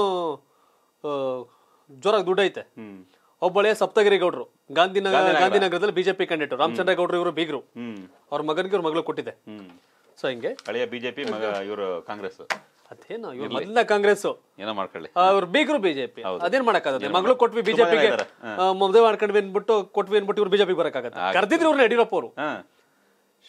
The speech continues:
Speaker 1: ಶಿವರಾಮ್ ಅವ್ರನ್ನ ಬಿ ಜೆ ಪಿ ಕರ್ದಿದ್ರು.
Speaker 2: ಹ್ಮ್.
Speaker 1: ಆದ್ರೆ ನನ್ನ ತತ್ವ ಸಿದ್ಧ ಅಂತ
Speaker 2: ಹ್ಮ್.
Speaker 1: ನನ್ಗೆ ಅದಕ್ಕೆ ಒಗ್ಗಲ್ಲ, ನಾನ್
Speaker 2: ಹೋಗಲ್ಲ.
Speaker 1: ಬರಲ್ಲ ಅಂತ.
Speaker 2: ಹ್ಮ್.
Speaker 1: ರಾಜಕಾರಣ ಮಾಡ್ಬೇಕಾದ್ರೆ ತತ್ವ ಸಿದ್ಧ ಅಂತ, ಸಂಬಂಧ ಅಂದಾಗ ಅದಕ್ಕೇನಂತೆ?
Speaker 2: ಅದಕ್ಕೇನಂತೆ? ಹ್ಮ್.
Speaker 1: So ಹಾಗಾಗಿ
Speaker 2: ಪರ್ಸನಲ್ ಬೇರೆ.
Speaker 1: ಗಂಡಸಿ ಶಿವರಾಮ್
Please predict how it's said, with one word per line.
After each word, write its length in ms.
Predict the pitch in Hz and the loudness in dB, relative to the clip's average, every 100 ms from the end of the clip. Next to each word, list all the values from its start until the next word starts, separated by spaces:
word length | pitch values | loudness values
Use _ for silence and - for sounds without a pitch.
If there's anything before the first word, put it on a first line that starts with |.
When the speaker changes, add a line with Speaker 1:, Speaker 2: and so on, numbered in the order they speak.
| - | -4
Speaker 1:
ಶಿವರಾಮ್ 380 | 175 240 277 254 | 4 6 6 4
ಅವ್ರನ್ನ 200 | 240 269 | 2 0
ಬಿ 180 | 196 220 | -2 2
ಜೆ 120 | 240 | 2
ಪಿ 120 | 247 | 2
ಕರ್ದಿದ್ರು. 540 | - 247 285 302 220 | 0 2 2 0 0
Speaker 2:
ಹ್ಮ್. 400 | - 135 120 95 - _ _ _ _ - | -4 -8 -10 -14 -20 _ _ _ _ -12
Speaker 1:
ಆದ್ರೆ 280 | 117 202 | -12 -10
ನನ್ನ 320 | 233 143 196 247 | -12 -10 -6 -6
ತತ್ವ 340 | 214 170 196 | -4 -6 -6
ಸಿದ್ಧ 240 | 170 143 | -8 -8
ಅಂತ 300 | 147 131 113 | -6 -6 -8
Speaker 2:
ಹ್ಮ್. 380 | 123 190 262 120 | -14 -12 -12 -8
Speaker 1:
ನನ್ಗೆ 180 | 170 151 | -6 -6
ಅದಕ್ಕೆ 240 | 143 - | -8 -8
ಒಗ್ಗಲ್ಲ, 400 | 143 151 202 151 | -8 -2 -2 0
ನಾನ್ 120 | 113 104 | -4 -6
Speaker 2:
ಹೋಗಲ್ಲ. 300 | 90 85 180 | -6 -2 2
Speaker 1:
ಬರಲ್ಲ 160 | 208 | 2
ಅಂತ. 240 | 160 117 - | 2 0 -14
Speaker 2:
ಹ್ಮ್. 400 | _ 104 95 92 _ _ _ _ _ - | _ -18 -18 -20 _ _ _ _ _ 0
Speaker 1:
ರಾಜಕಾರಣ 520 | 175 254 - 285 277 | 4 4 4 2 4
ಮಾಡ್ಬೇಕಾದ್ರೆ 400 | 262 233 240 254 | 2 2 0 -2
ತತ್ವ 220 | 190 180 | -2 -4
ಸಿದ್ಧ 200 | 202 180 | -4 -4
ಅಂತ, 180 | 156 147 | -6 -6
ಸಂಬಂಧ 420 | 240 220 262 277 | -6 -6 -4 -4
ಅಂದಾಗ 260 | 247 247 240 | -4 -2 0
ಅದಕ್ಕೇನಂತೆ? 640 | 202 208 226 160 120 185 | 0 -2 -4 -4 -8 -10
Speaker 2:
ಅದಕ್ಕೇನಂತೆ? 540 | 113 113 101 87 76 - | -8 -8 -10 -16 -18 -20
ಹ್ಮ್. 340 | - 95 85 | -20 -18 -12
Speaker 1:
So 100 | - | -4
ಹಾಗಾಗಿ 300 | 139 127 - | -2 -2 -2
Speaker 2:
ಪರ್ಸನಲ್ 140 | 123 | -4
ಬೇರೆ. 400 | 85 78 - - | -4 -8 -12 -8
Speaker 1:
ಗಂಡಸಿ 440 | 165 226 269 320 320 | 0 2 2 0 -2
ಶಿವರಾಮ್ 360 | - 233 269 | 0 0 0